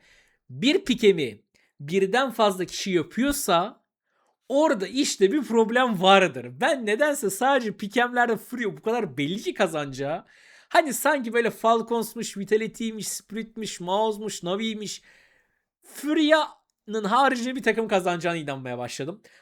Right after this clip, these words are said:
Artık pikemlerim de o kadar kötü gidiyor ki, o kadar moralsizim ki pikem konusunda. Hani inanın ne diyeceğimi, ne yapacağımı bilmiyorum. Burada yayıncı olan Arrow var. Bence oldukça ideal olmuş gene. Burada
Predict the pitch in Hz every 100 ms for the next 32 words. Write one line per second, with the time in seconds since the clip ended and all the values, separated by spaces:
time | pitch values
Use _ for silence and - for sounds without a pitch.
0 | _ - 254 - 311 - - 220 262 262
1 | 269 196 185 240 247 175 151 208 175 220
2 | 285 202 160 208 220 240 233 147 147 160
3 | 185 190 175 226 311 - - 180 165 160
4 | 143 160 175 247 - 190 202 214 240 233
5 | 254 - _ _ _ 165 196 247 233 196
6 | 208 190 226 220 - 214 220 196 156 135
7 | 180 220 226 196 208 220 226 208 208 196
8 | 147 165 220 _ - _ - 180 147 165
9 | 143 127 190 170 151 160 156 139 123 -
10 | 123 135 143 147 156 165